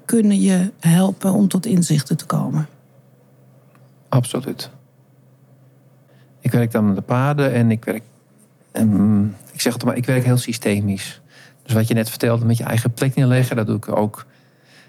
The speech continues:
Speaker 2: eh, op andere manieren. Echt van, leg nou eens neer of welke stappen ga je ondernemen om een bepaald doel of, eh, dingen te bereiken. En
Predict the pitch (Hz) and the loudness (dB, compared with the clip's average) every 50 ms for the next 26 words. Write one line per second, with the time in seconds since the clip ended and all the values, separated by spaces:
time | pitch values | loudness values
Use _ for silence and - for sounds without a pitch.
0 | _ _ _ _ _ - 107 123 - - 117 113 - 123 123 127 120 113 107 101 | _ _ _ _ _ -4 -2 0 0 0 0 0 0 2 2 2 2 2 2 0
1 | 101 107 110 110 107 113 131 147 151 143 120 107 101 - - _ _ - 226 - | 2 2 2 2 2 4 4 4 4 4 2 0 -2 -6 -14 _ _ -12 -12 -12
2 | - - - 110 - - 120 131 127 - 120 113 117 117 113 - 104 110 107 104 | -10 -6 -4 -4 -2 -2 -2 -2 0 0 2 2 2 0 0 2 2 2 2 2
3 | 104 107 101 101 104 110 113 123 - 120 - - 120 120 - - - - 120 110 | 2 0 0 -2 -2 -2 -2 0 -2 -2 -2 -2 -4 -6 -6 -10 -8 -6 -4 -2
4 | 110 113 113 - 117 107 110 107 104 107 107 104 101 101 101 104 101 101 101 98 | 0 0 0 0 0 0 0 2 2 2 2 0 0 0 0 0 0 2 2 2
5 | 98 104 - _ _ _ _ _ _ _ - 117 117 - 110 110 110 107 104 110 | 0 -2 -4 _ _ _ _ _ _ _ -8 -6 -4 -4 -4 -2 -2 0 0 2
6 | 113 110 110 104 101 101 - - - - - - _ _ - - - - _ _ | 2 2 2 2 0 -2 -6 -10 -16 -20 -20 -20 _ _ -20 -20 -20 -20 _ _
7 | _ _ - - 104 - - 120 - - - 113 120 117 110 - - 113 117 117 | _ _ -10 -8 -6 -4 -2 -2 -2 0 -2 -2 -2 0 0 0 2 2 2 0
8 | 123 110 - 110 104 101 101 107 120 120 - 139 139 151 151 143 - _ _ _ | 0 0 0 0 0 0 2 0 0 0 0 0 2 2 0 0 -4 _ _ _
9 | _ _ _ _ _ _ _ _ _ _ _ _ _ _ _ - 120 117 110 110 | _ _ _ _ _ _ _ _ _ _ _ _ _ _ _ -2 0 2 2 2
10 | 110 110 110 113 110 110 110 107 107 | 2 2 2 2 2 2 2 0 0